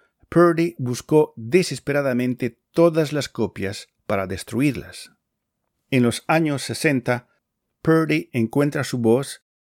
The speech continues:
en libros como Poemas para todas las Annettes,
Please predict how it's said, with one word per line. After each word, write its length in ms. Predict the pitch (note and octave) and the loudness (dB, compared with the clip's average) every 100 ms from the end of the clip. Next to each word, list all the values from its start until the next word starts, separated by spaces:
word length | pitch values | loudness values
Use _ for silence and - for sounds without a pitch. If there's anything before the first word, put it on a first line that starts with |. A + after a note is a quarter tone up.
| _ | _
en 220 | - B2 | -2 0
libros 400 | B2 E3 D#3+ C#3+ | 2 0 0 -2
como 420 | - B2+ A#2 A2+ _ | -2 0 0 -2 _
Poemas 540 | - G#2 B2 C#3+ B2+ A#2 | -4 2 2 2 0 -4
para 300 | - G#2+ G2 | -4 -4 -2
todas 340 | - C3 A#2+ | -2 0 0
las 220 | G#2+ F#2+ | -2 -4
Annettes, 560 | G2+ G#2 C3 C3+ - - | -6 -4 -4 -6 -18 -20